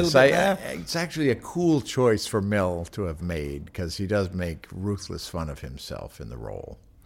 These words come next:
Speaker 1: I would quite like to have seen you in his role.
Speaker 2: Well,
Speaker 1: Um,
Speaker 2: it would have been interesting. There was a,
Speaker 1: <laughs>
Speaker 2: actually a review, a not very positive review, that made exactly that suggestion.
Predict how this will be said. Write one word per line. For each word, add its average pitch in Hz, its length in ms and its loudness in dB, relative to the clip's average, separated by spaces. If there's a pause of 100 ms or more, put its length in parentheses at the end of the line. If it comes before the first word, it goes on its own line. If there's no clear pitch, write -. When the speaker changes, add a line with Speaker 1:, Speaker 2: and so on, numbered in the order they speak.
(520)
Speaker 1:
I 156 140 0
would 196 160 2
quite 135 220 -2
like 113 220 -4
to 113 80 -4
have 98 80 -2
seen 101 260 2
you 110 180 4
in 98 120 2
his 98 260 -2
role. 76 260 -10 (180)
Speaker 2:
Well, 165 340 6
Speaker 1:
Um, 156 60 4
Speaker 2:
it 156 40 4
would 170 180 6
have 202 80 4
been 208 160 8
interesting. 196 540 4
There 147 160 8
was 160 160 6
a, 170 200 8
Speaker 1:
<laughs> 165 100 6
Speaker 2:
actually 185 280 6
a 165 80 6
review, 170 500 6
a 139 60 6
not 147 260 2
very 156 200 4
positive 139 600 0
review, 120 420 2
that 101 200 -2
made 113 200 0
exactly 104 520 -2
that 90 260 -2
suggestion. 95 720 -6